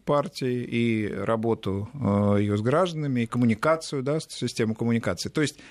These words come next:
если говорить о, э,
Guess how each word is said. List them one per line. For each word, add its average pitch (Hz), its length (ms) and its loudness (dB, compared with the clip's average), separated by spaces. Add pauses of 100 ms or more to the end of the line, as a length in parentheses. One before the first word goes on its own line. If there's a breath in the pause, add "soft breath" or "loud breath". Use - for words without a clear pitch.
(140 loud breath)
если 160 460 0
говорить 170 520 0
о, 143 300 4 (640 loud breath)
э, 113 1000 4